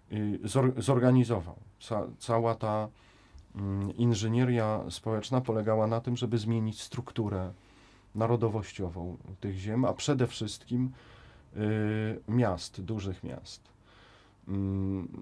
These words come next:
żeby oderwać od, od polskości, od polskich korzeni, mm, dużych, średnich i małych nawet, y, miast, bo dotyczy to również miejscowości takich jak Sokal, w której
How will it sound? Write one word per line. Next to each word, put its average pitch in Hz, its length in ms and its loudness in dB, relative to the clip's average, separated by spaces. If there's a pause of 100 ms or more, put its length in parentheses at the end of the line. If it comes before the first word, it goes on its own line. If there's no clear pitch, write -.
(140)
żeby 110 400 2
oderwać 110 640 4
od, 101 200 -6
od - 320 -6
polskości, 104 800 -6
od 107 120 -10
polskich - 440 -10
korzeni, 101 640 -6 (680)
mm, 92 200 -6 (120)
dużych, 123 380 4
średnich 117 580 0
i 104 80 -2
małych 107 440 2
nawet, 90 500 -8
y, 71 440 -10
miast, 90 480 -8
bo 92 200 -4
dotyczy 92 480 -8
to 95 260 -6 (580)
również 98 440 -4
miejscowości 98 760 -6
takich 95 380 -8
jak 95 180 -6
Sokal, 95 400 -6
w - 120 -14
której 95 360 -10